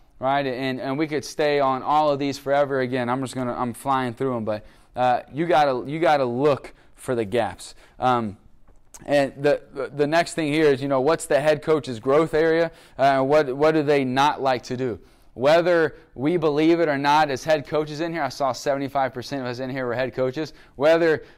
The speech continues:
uh, you guys and girls believe it or not, you have growth opportunities as well too, right? There's places, you got blind spots. There's places that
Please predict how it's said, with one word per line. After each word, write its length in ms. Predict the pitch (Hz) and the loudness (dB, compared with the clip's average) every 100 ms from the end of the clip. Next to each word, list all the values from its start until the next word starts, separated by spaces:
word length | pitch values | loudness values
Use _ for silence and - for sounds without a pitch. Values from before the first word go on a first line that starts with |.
| - | 0
uh, 360 | 143 143 139 | 4 6 6
you 220 | 131 170 170 | 2 -2 2
guys 340 | 156 160 151 | 4 4 2
and 140 | 147 | -2
girls 340 | 135 143 151 143 | 2 4 4 2
believe 380 | 123 131 151 143 | -2 -2 -2 -4
it 80 | |
or 100 | 135 | -4
not, 300 | 123 139 165 | -2 -2 -2
you 160 | 127 170 | -4 -2
have 180 | 165 147 | -2 -2
growth 320 | 139 156 - | -2 -2 0
opportunities 720 | 143 143 135 - 143 135 127 | -2 -2 -6 -6 -6 -4 -6
as 140 | 123 110 | -6 -6
well 220 | 127 120 | -4 -4
too, 260 | - 170 98 - _ - | -4 -8 -8 -16 _ -6
right? 140 | 127 | -4
There's 200 | 135 165 | -2 -4
places, 480 | - 147 143 143 127 | -4 -4 -4 -6 -4
you 60 | |
got 200 | 165 160 | -2 -2
blind 360 | 110 120 120 117 | -2 -4 -6 -8
spots. 340 | - 123 117 | -6 -6 -4
There's 180 | - 131 | -6 -8
places 380 | - 143 135 127 | -4 -6 -6 -6
that 240 | 123 120 | -4 -4